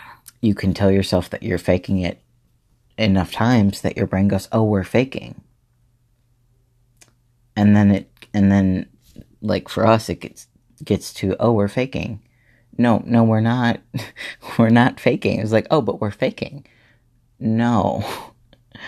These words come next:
No, I, um, I hope that made sense. <laughs> And what tends to work for us instead of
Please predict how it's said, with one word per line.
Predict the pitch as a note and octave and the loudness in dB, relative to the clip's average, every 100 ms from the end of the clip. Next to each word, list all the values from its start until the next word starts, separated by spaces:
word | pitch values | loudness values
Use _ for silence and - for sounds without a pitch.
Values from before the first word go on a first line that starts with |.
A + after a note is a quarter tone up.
| - - _ _ | -18 -20 _ _
No, | B2 A#2+ A2+ - | 2 4 4 2
I, | - G2+ - _ _ _ _ _ _ | 2 2 0 _ _ _ _ _ _
um, | G2+ G2+ G2 F#2+ F#2+ _ _ _ _ _ _ _ _ _ _ _ _ _ _ _ _ _ _ _ - - | -2 0 0 -2 -8 _ _ _ _ _ _ _ _ _ _ _ _ _ _ _ _ _ _ _ -20 -6
I | A2 | 0
hope | G#2+ A2 | 2 2
that | - - | 0 -2
made | D2 - | -6 -6
sense. | - A1+ - - - - - - - _ | -6 -6 -2 2 0 -2 -6 -4 -6 _
<laughs> | - - - - - _ | -18 -14 -12 -14 -18 _
And | - A2+ A2 G#2+ G2 - _ _ _ _ _ _ _ _ _ _ _ _ _ _ _ - | -2 2 4 4 2 -4 _ _ _ _ _ _ _ _ _ _ _ _ _ _ _ -8
what | A2+ A2 - | -2 0 0
tends | - B2 C3 - | 0 0 0 -2
to | - | -2
work | G2+ G2 F#2+ - - - - _ _ _ _ _ _ _ _ _ _ _ | 2 2 2 -2 -16 -20 -20 _ _ _ _ _ _ _ _ _ _ _
for | - - G2+ - | -20 -2 2 2
us | G2 G2 - | 0 -2 -6
instead | G2 - - G2+ F#2+ | -6 -6 2 4 4
of | F#2+ F#2 - - | 0 -4 -12 -20